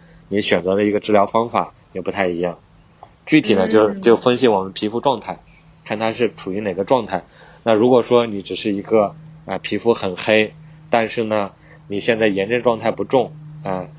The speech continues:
Speaker 1: 就是已经产生了这些色素，那最好的方法呢，肯定是通过化学剥脱，哎，或者是，哎，通过这个光电的项目，就把它产生的这些色素给它清除掉就可以了。那如果说你现在皮肤处于一个炎症、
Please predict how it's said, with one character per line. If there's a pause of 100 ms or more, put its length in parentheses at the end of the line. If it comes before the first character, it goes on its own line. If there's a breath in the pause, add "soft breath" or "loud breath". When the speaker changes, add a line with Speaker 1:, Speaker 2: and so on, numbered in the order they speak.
(120)
Speaker 1:
就
是
已
经
产
生
了
这
些
色
素， (260 soft breath)
那
最
好
的
方
法
呢，
肯
定
是
通
过 (200 loud breath)
化
学
剥
脱，
哎，
或
者
是， (400 loud breath)
哎，
通
过
这
个
光
电
的
项
目， (300 loud breath)
就
把
它
产
生
的
这
些 (140)
色
素
给
它
清
除
掉
就
可
以
了。 (380 loud breath)
那
如
果
说
你
现
在
皮
肤 (340 loud breath)
处
于
一
个
炎
症、